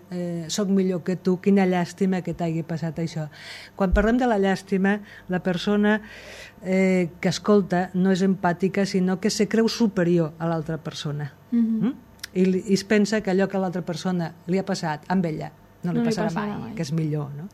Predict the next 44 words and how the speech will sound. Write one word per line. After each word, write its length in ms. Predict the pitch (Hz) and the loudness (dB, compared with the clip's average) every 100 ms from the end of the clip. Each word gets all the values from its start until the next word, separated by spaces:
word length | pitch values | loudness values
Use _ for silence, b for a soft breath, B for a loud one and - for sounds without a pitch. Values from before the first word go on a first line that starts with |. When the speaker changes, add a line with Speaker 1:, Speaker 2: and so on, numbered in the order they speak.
| - | -4
Speaker 1:
Jo 80 | 175 | 0
a 40 | |
vegades 320 | 180 180 185 | 2 2 2
amb 140 | 190 185 | 0 0
el 100 | 180 | 0
despatx 420 | 170 170 190 - | -2 -2 -6 -4
que 80 | 180 | -8
tinc 220 | 170 175 | -4 -4
de 80 | 170 | -4
Sellonets, 520 | 165 170 180 226 269 | -6 -4 -2 -4 -6
quan 180 | - 170 | -8 -8
alguna 240 | 160 170 165 | -6 -6 -6
persona 300 | 170 156 175 | -8 -6 -6
m'expressa 440 | 170 160 - 170 160 | -4 -6 -6 -6 -4
una 160 | 160 | -4
cosa 220 | 156 160 156 | -4 -4 -4
que 100 | 160 | -6
realment 380 | 156 160 151 147 - | -6 -6 -6 -10 -10
és 120 | 156 | -8
un 160 | 151 143 | -6 -4
dol, 200 | 175 254 | -2 -2
és 80 | 202 | -2
una 160 | 165 147 | -4 -4
pèrdua, 360 | 196 208 214 277 B B B B B B B B B B B - | -4 -2 -4 -6 B B B B B B B B B B B -2
sempre 260 | 220 208 | 2 6
dic 140 | 202 190 | 6 6
el 80 | |
mateix: 360 | 185 175 254 262 208 | 2 4 2 4 2
«Avui 220 | 175 185 | 4 2
estàs 320 | 175 190 - | 2 -4 -2
tu 80 | 185 | -4
aquí, 240 | - 320 | 4 2
però 200 | 330 180 | 4 0
un 100 | 175 | 2
altre 260 | 170 160 165 | 0 0 -2
dia 200 | 160 165 | 0 0
hi 40 | 156 | -2
puc 200 | 151 156 | -4 -6
estar 240 | 143 147 | -8 -4
jo». 320 | 156 202 202 156 | 0 2 0 -2
Vull 140 | 156 | 0
dir, 140 | 156 | 0
Speaker 2:
Mm. 40 | 220 | 2
Speaker 1:
t'entenc 400 | 208 - 175 | 0 0 -2